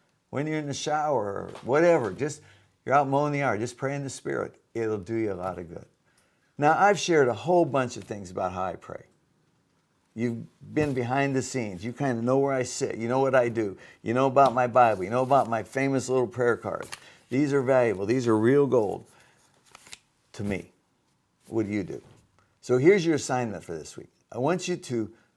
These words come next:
pick a time and place where you're gonna meet with God. It doesn't have to be in the morning. It can be at night, if you can stay awake. Number two, I want you to get a Bible of some kind that you enjoy reading.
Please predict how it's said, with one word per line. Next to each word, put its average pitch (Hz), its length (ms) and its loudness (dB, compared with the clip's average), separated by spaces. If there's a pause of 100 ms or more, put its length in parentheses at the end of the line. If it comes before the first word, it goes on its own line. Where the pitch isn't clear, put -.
(160)
pick 175 220 2
a 170 80 0
time 147 340 -4
and 143 140 -6
place 95 280 -8
where 107 120 -6
you're 110 100 -4
gonna 110 140 -4
meet 107 180 -6
with - 160 -12
God. - 300 -6 (760)
It 104 80 -14
doesn't 160 180 4
have 151 160 -2
to 120 40 -16
be 123 100 2
in 120 60 0
the 120 80 -6
morning. 101 360 -8
It - 40 -20
can 98 140 -10
be 117 80 -2
at 107 80 -6
night, 92 320 -10 (920)
if 98 100 -10
you 117 60 2
can 98 80 -6
stay 98 180 -6
awake. 92 360 -6 (800)
Number 120 300 0
two, 151 440 -2
I - 40 2
want 123 220 0
you 139 80 -2
to 117 120 2
get 127 420 0
a 147 80 -6
Bible 120 460 -2
of 101 100 -8
some 110 220 -10
kind 104 240 -10
that 92 100 -14
you 131 180 -4
enjoy 110 340 -6
reading. 101 580 -4